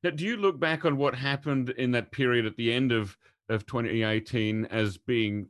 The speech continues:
uh, important mainly on a symbolic level, or is it something that's also im-,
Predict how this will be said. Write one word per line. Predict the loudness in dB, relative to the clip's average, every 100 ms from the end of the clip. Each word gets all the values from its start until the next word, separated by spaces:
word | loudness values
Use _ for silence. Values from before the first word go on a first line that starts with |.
| -4
uh, | -2 -2
important | -4 -2 2 2 2 -2
mainly | 0 0 2 0
on | 0 -2
a | -4
symbolic | -4 -4 0 0 0 -2
level, | -4 -2 -2
or | 0 0
is | 0
it | -4 -4
something | -4 -2 -6 -6
that's | -6 -8
also | -8 -6 -4
im-, | -4